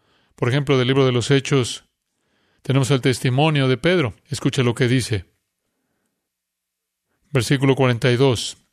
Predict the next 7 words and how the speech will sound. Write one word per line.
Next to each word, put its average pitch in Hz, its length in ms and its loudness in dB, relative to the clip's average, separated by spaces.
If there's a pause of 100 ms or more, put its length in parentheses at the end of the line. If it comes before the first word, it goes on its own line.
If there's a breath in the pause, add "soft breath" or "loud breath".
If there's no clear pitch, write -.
(600)
"Dios 123 320 2
nos 135 180 0
ordenó 131 400 2
que 143 140 -2
predicáramos 131 640 0
al 113 160 -2
pueblo 143 480 0